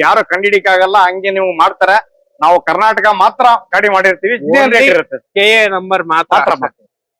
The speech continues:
Speaker 2: So ನೋಡ್ತಾ ಇರ್ಬೋದು, only ಕರ್ನಾಟಕ ನಂಬರ್, ಆ, ವೆಹಿಕಲ್ ಮಾತ್ರನೇ ಇರುತ್ತೆ ನಿಮ್ಗೆ, ಔಟ್, ಆ, ಸ್ಟೇಟ್ ವೆಹಿಕಲ್ಸ್ ಸಿಗಲ್ಲ. And ಹಂಡ್ರೆಡ್ ಪರ್ಸೆಂಟ್ ಪ್ರೊಫೈಲ್ ಚೆನ್ನಾಗಿದ್ರೆ ಲೋನು. ಸರ್, ಇವಾಗ ಲೋನ್ ಎಷ್ಟು ದಿವಸ ಒಳಗಡೆ ಆಗುತ್ತೆ?
Speaker 1: ಸರ್, ಎರಡ್ ಸಾವಿರದ ಹನ್ನೆರಡು ಮಾಡಲಿಂದ ಮಾಡ್ತೀವಿ, ತ್ರೀ ಡೇಸ್ ಅಲ್ಲಿ ಆಗುತ್ತೆ.
Speaker 2: ತ್ರೀ
Speaker 1: All over
Speaker 2: ಡೇಸ್ ಒಳಗಡೆ
Speaker 1: ಕರ್ನಾಟಕ.
Speaker 2: ಆಗೋಗುತ್ತೆ. ಅದು ಅವ್ರ ಪ್ರೊಫೈಲ್ ಮೇಲೆ ಬೇಸ್ ಆಗಿರುತ್ತೆ.
Speaker 1: ಹೌದು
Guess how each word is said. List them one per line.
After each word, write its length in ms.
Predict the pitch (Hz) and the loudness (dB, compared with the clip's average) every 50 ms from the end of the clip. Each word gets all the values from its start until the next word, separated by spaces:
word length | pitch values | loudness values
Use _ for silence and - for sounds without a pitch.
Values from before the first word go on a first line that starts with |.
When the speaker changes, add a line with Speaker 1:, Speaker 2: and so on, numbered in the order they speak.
| _ _ _ - | _ _ _ -10
Speaker 2:
So 80 | - 165 170 | -6 -4 -4
ನೋಡ್ತಾ 200 | 180 190 - 185 | -4 0 0 0
ಇರ್ಬೋದು, 220 | 175 175 180 202 220 208 170 170 | 0 2 2 2 2 2 0 0
only 240 | 175 190 202 208 214 | 0 0 -2 -2 -4
ಕರ್ನಾಟಕ 400 | - - 147 151 160 165 170 - | -2 -4 -2 -2 -2 -4 -4 -4
ನಂಬರ್, 360 | 170 165 165 170 170 170 175 175 - - | -6 -4 -2 -2 0 0 -2 -2 -4 -2
ಆ, 80 | 143 139 131 139 | -4 -2 0 -2
ವೆಹಿಕಲ್ 300 | 151 147 - 160 156 147 | -4 -2 -2 -4 -2 -2
ಮಾತ್ರನೇ 400 | 147 143 143 147 147 147 156 151 | -2 -4 -2 -4 -4 -2 -2 -2
ಇರುತ್ತೆ 280 | 143 127 123 - 127 | -2 -4 -6 -10 -12
ನಿಮ್ಗೆ, 280 | 123 120 131 151 160 151 139 131 143 | -12 -10 -6 -2 -2 0 0 -2 -4
ಔಟ್, 260 | 156 - _ - - | -6 -8 _ -6 -2
ಆ, 100 | 151 151 | -2 -2
ಸ್ಟೇಟ್ 320 | - _ - 156 143 - _ - | -2 _ -6 -8 -8 -8 _ -8
ವೆಹಿಕಲ್ಸ್ 420 | 131 131 - - 139 135 _ - 139 | -8 -8 -4 -6 -6 -6 _ -14 -20
ಸಿಗಲ್ಲ. 340 | _ - 127 131 139 127 113 - _ _ _ _ _ _ _ _ _ - 131 | _ -14 -6 -6 -4 -4 -6 -10 _ _ _ _ _ _ _ _ _ -6 -4
And 160 | 139 139 135 | -2 -2 -2
ಹಂಡ್ರೆಡ್ 420 | 123 - 135 151 175 190 202 202 - | -4 -4 -4 -2 0 0 0 -2 -2
ಪರ್ಸೆಂಟ್ 360 | - 170 160 - 160 170 165 143 | -4 -6 -6 -6 -16 -8 -8 -8
ಪ್ರೊಫೈಲ್ 400 | - - 147 - - 185 185 175 | -6 -4 -6 -2 0 -2 -2 -2
ಚೆನ್ನಾಗಿದ್ರೆ 420 | - 170 160 156 156 156 156 165 160 | -2 -6 -4 -4 -4 -2 0 0 0
ಲೋನು. 420 | 143 151 160 175 196 202 202 202 214 202 _ - | 2 2 2 2 2 2 0 -2 -4 -4 _ -2
ಸರ್, 100 | 262 254 | 0 0
ಇವಾಗ 180 | 254 247 240 226 | 2 2 2 0
ಲೋನ್ 280 | 214 208 240 254 247 | 2 2 2 2 2
ಎಷ್ಟು 180 | 214 190 160 - | 0 -2 -4 -8
ದಿವಸ 140 | 160 151 - | -6 0 2
ಒಳಗಡೆ 280 | 214 202 190 170 151 | 2 2 2 2 0
ಆಗುತ್ತೆ? 240 | 139 127 127 - - | -2 -4 -4 -8 -4
Speaker 1:
ಸರ್, 120 | 196 208 | -2 0
ಎರಡ್ 240 | 202 190 202 220 220 | 2 2 0 0 0
ಸಾವಿರದ 200 | 185 233 247 233 | 0 0 2 2
ಹನ್ನೆರಡು 400 | 208 190 190 208 226 240 240 233 | 2 0 0 0 0 0 0 2
ಮಾಡಲಿಂದ 320 | 226 214 208 208 214 220 214 202 185 | 0 -2 -2 -2 -4 -4 -2 -2 -2
ಮಾಡ್ತೀವಿ, 260 | 185 175 - - - | -2 -2 -4 -8 -6
ತ್ರೀ 200 | - 214 226 226 | -2 0 0 2
ಡೇಸ್ 160 | 226 202 180 | 2 2 2
ಅಲ್ಲಿ 140 | 254 233 185 | 2 0 0
ಆಗುತ್ತೆ. 200 | 143 135 - - | 0 -4 -8 -10
Speaker 2:
ತ್ರೀ 160 | - - 156 | -6 -2 0
Speaker 1:
All 80 | 196 226 | 2 2
over 120 | 240 233 | 2 2
Speaker 2:
ಡೇಸ್ 100 | 220 - | 2 0
ಒಳಗಡೆ 160 | 190 196 202 208 | -2 -2 0 0
Speaker 1:
ಕರ್ನಾಟಕ. 180 | 240 214 196 | 0 0 0
Speaker 2:
ಆಗೋಗುತ್ತೆ. 320 | 175 175 160 147 135 - 156 | 0 -2 -4 -6 -10 -10 -8
ಅದು 140 | 165 202 | -2 0
ಅವ್ರ 160 | 202 190 196 190 | 2 2 2 0
ಪ್ರೊಫೈಲ್ 400 | _ - 185 - 226 240 240 240 | _ -6 -6 -2 0 -2 0 0
ಮೇಲೆ 180 | 247 247 233 220 | 0 0 0 2
ಬೇಸ್ 220 | 202 208 196 - 196 | 0 0 0 0 -2
ಆಗಿರುತ್ತೆ. 280 | 180 175 160 151 196 | -2 -2 -2 0 0
Speaker 1:
ಹೌದು 160 | 196 160 139 | 0 0 0